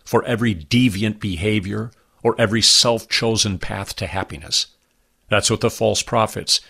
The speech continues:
in the Old Testament were trying to dupe the children of Israel to believe.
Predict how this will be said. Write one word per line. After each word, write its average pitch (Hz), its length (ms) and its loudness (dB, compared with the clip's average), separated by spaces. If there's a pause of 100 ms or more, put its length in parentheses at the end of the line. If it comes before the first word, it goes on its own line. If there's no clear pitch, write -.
(140)
in 107 100 0
the 101 120 0
Old 98 200 0
Testament 98 520 -2
were 101 120 -6
trying 95 300 -2
to 98 120 -2
dupe 113 500 -2
the - 80 -8
children 95 340 -4
of 85 140 -6
Israel 90 400 -4
to - 140 -12
believe. 90 480 -8